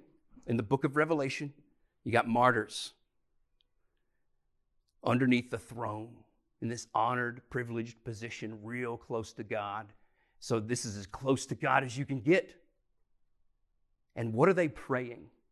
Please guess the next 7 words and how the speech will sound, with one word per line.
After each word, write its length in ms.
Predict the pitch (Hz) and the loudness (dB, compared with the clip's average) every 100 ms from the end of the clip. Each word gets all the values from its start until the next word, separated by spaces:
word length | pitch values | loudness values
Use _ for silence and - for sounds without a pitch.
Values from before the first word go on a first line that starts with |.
| _ _ - | _ _ -12
Does 120 | 104 | -6
anybody 400 | 127 139 135 131 | -4 -2 0 -2
know? 260 | 131 135 143 _ _ _ _ _ _ _ _ _ _ _ _ _ _ _ _ _ _ _ _ _ _ _ _ 113 | -4 -10 -14 _ _ _ _ _ _ _ _ _ _ _ _ _ _ _ _ _ _ _ _ _ _ _ _ -6
They 160 | 127 | -4
are 100 | 123 | -4
praying 540 | 117 156 147 120 120 - | -4 -2 0 0 -4 -4
imprecations. 1300 | 123 127 - 117 - 113 - 95 92 90 - - - | -4 -4 -4 -6 -6 -8 -8 -6 -10 -12 -16 -14 -16